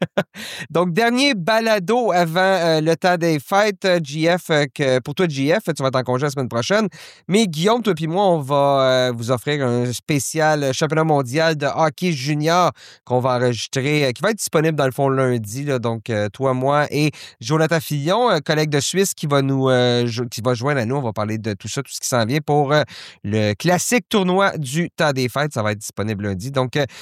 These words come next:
si vous nous écoutez, si vous voulez nous trouver, on est disponible sur toutes les plateformes d'écoute de balado à peu près qui peuvent exister. Faites une recherche de la Tasse de Café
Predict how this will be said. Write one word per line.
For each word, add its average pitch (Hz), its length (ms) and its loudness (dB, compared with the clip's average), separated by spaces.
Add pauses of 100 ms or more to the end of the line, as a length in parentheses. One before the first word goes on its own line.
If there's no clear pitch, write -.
(140)
si - 300 -2
vous 123 180 2
nous 123 240 4
écoutez, - 220 -4
si 151 300 0
vous 113 40 -4
voulez 127 160 0
nous 120 100 -2
trouver, 113 260 -2
on 143 140 0
est 117 80 0
disponible 120 680 -2
sur 117 400 -2
toutes 247 180 -2
les 247 60 0
plateformes 214 380 0
d'écoute 196 320 0
de 160 200 2
balado 147 460 0
à 139 40 -2
peu 127 100 -4
près 135 160 -2
qui - 100 -18
peuvent 117 180 -2
exister. 113 460 -6
Faites 123 160 -6
une 113 180 -4
recherche 120 300 -4
de 127 60 -6
la 98 100 0
Tasse 160 400 0
de 131 80 -4
Café 131 400 -4